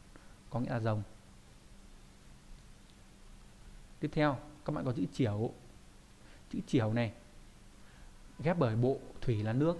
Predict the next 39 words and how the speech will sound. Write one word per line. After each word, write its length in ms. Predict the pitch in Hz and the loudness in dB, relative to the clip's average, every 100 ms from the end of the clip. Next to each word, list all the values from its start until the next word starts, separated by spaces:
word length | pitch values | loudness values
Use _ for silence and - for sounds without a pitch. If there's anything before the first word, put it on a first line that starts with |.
| - | -2
và 220 | 123 117 | 2 2
phần 220 | 127 120 | 4 4
bên 280 | 131 139 131 - - - - - | 4 4 0 -6 -16 -20 -18 -4
phải 420 | - 101 107 120 - - - - | 0 2 2 0 -6 -18 -16 0
là 460 | 123 117 113 110 117 147 | 4 6 6 2 0 2
bộ 260 | 123 135 | 4 4
gì 100 | 120 | 2
đấy? 220 | 120 123 135 - | 4 2 0 -2
Bộ 140 | 139 | -2
khẩu. 400 | - 110 107 120 - - - - - - - - - - - - - - | 2 2 2 0 -4 -18 -20 -20 -20 -18 -18 -18 -18 -18 -18 -18 -18 -2
Đúng 160 | 127 127 | 2 4
nhỉ? 100 | 135 - - - - - - - - - - - - - - - - | 4 0 -8 -18 -20 -20 -18 -18 -16 -18 -18 -18 -18 -18 -14 -14 0
Phần 200 | 131 127 | 4 6
bên, 120 | 139 | 4
xin 220 | - 143 | 2 4
lỗi, 200 | 147 170 170 | 4 0 0
nước 260 | 143 165 165 | 4 4 4
này 140 | 117 | 2
và 140 | 110 110 | 4 4
phần 240 | 127 123 | 6 6
bên 260 | 139 139 135 | 6 4 2
phải, 340 | 127 98 104 - - - - | 2 2 -2 -6 -18 -8 2
toàn 200 | 123 127 | 6 6
bộ 160 | - | 4
cái 100 | 131 | 2
đằng 180 | 139 131 | 2 4
trên 240 | 113 135 131 | 4 4 4
là 140 | 110 | 2
đao, 380 | 123 127 127 123 - - - | 4 6 4 0 -8 -10 -2
đằng 160 | 110 | 0
dưới 100 | 113 | 2
là 80 | 135 | 2
khẩu 280 | - 110 104 | 2 2 4
này 240 | 110 107 | 2 2
là 480 | 110 110 110 110 107 - - - | 2 4 4 2 -2 -8 -6 2
bộ 200 | 127 - - | 2 2 -2
gì? 300 | 117 113 127 - - - - | 2 4 2 -2 -14 -20 -2
Là 200 | 123 113 | 4 6
bộ, 200 | 123 127 | 6 4